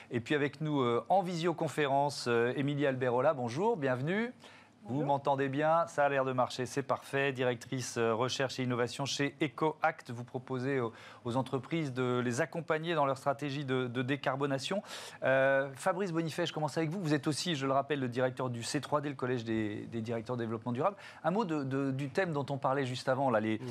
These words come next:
Speaker 1: les métaux rares, euh, ce, ce documentaire, euh, euh, i-, issu d'un, d'un livre à succès, cent mille exemplaires, euh, vendus. C'est vrai que cette guerre des métaux rares et, et ce qu'elle provoque comme pollution dans les pays où,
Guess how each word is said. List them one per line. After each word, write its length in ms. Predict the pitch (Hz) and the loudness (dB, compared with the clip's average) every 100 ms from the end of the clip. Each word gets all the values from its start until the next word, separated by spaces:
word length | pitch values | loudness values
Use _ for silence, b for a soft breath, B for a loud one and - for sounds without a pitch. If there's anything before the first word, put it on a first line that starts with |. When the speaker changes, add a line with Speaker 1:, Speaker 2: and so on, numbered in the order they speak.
| 113 - | -10 -2
Speaker 1:
les 120 | 123 | 0
métaux 380 | 143 151 151 147 | 2 0 2 2
rares, 420 | 139 160 165 156 | 4 4 4 4
euh, 360 | 127 123 123 123 123 120 | 4 4 4 2 -2 -6
ce, 200 | - 139 | -6 -6
ce 140 | - | -2
documentaire, 920 | 135 135 131 147 139 131 151 147 147 120 | 0 0 -2 0 0 0 0 2 2 2
euh, 260 | 113 113 113 B B - | 4 2 -2 B B -2
euh, 320 | 107 110 113 131 | 2 2 2 -2
i-, 140 | 123 143 | -4 -4
issu 260 | - 147 | -4 -2
d'un, 260 | 127 113 110 | 2 2 2
d'un 160 | 113 | 2
livre 180 | 127 131 | 2 2
à 60 | 117 | 0
succès, 320 | - 131 170 | -2 -4 -4
cent 180 | - 135 | 0 0
mille 140 | 131 | 2
exemplaires, 500 | 127 117 120 131 123 | 0 0 0 0 2
euh, 240 | 110 110 113 | 2 0 0
vendus. 400 | 113 131 170 190 B - | 0 0 0 -4 B -14
C'est 220 | - 156 | 0 2
vrai 260 | 139 156 180 | 2 0 -2
que 60 | |
cette 140 | 139 123 | -2 0
guerre 200 | 131 127 | 0 0
des 80 | |
métaux 300 | 123 120 117 | -2 -2 -2
rares 360 | 120 160 196 190 - | 0 0 0 -4 -2
et, 400 | 117 113 117 117 | -2 0 -2 -4
et 40 | |
ce 80 | - | -4
qu'elle 200 | 117 110 | -4 -2
provoque 360 | - 139 139 | -2 0 -2
comme 200 | 131 117 | -2 -4
pollution 520 | 110 117 117 - 123 113 | -4 -6 -6 -8 -6 -6
dans 120 | 92 | -6
les 100 | 92 | -10
pays 220 | - 107 | -8 -6
où, 160 | 107 | -4